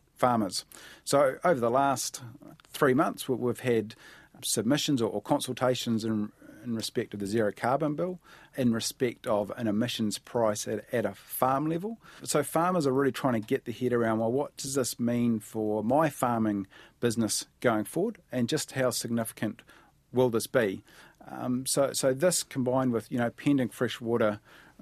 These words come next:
uh, rule changes, uh, is really setting up the framework for how farmers are gonna have to farm over at least the next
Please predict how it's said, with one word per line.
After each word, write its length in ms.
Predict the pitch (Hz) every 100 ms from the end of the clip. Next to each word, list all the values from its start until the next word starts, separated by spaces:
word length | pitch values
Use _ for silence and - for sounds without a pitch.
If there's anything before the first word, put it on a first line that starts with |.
| -
uh, 320 | - - - -
rule 240 | - 147 165
changes, 560 | 165 180 190 233 - -
uh, 140 | 127 -
is 420 | 147 147 147 135
really 220 | 156 170
setting 360 | 127 - 139 127
up 160 | 123 -
the 60 |
framework 580 | 117 - 123 135 123 104
for 120 | -
how 200 | 110 123
farmers 520 | 120 - 120 120 117 104
are 40 |
gonna 240 | 113 110
have 200 | 98 110
to 80 | -
farm 380 | - 117 110 104
over 260 | 104 101 101
at 80 |
least 320 | 127 117 - -
the 80 |
next 360 | 113 - -